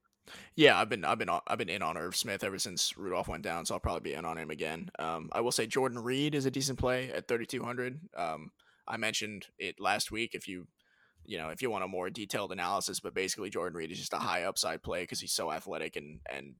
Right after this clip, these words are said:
talented on the football field until he gets a concussion in the third quarter. Um, Cole Kmet, if you're looking for the opposite side of that spectrum, is, like, a super safe play, I think, without the upside.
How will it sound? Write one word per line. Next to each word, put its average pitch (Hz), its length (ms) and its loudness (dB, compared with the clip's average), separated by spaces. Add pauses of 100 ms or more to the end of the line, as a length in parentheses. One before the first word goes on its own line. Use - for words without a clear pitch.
talented 85 340 -4
on 87 120 -4
the 82 60 -6
football 90 300 -4
field 85 300 -4
until 95 400 -2
he 80 120 -8
gets 95 200 -6
a - 40 -14
concussion 92 520 -4
in 80 80 -10
the 87 80 -20
third 82 200 -6
quarter. 87 360 -8 (720)
Um, 85 400 -2 (340)
Cole 147 180 10
Kmet, 110 340 0 (180)
if 113 160 -4
you're 117 100 -2
looking 110 300 -4
for 98 220 -4
the 80 100 -4
opposite 98 380 2
side 113 200 4
of 117 60 2
that 113 120 2
spectrum, 127 420 -2
is, 82 220 -4
like, 85 140 -2
a 85 80 -2
super 95 280 -2
safe 135 480 2
play, 147 280 2
I 131 80 -2
think, 85 200 -8
without 92 340 0
the 98 120 -2
upside. 139 480 2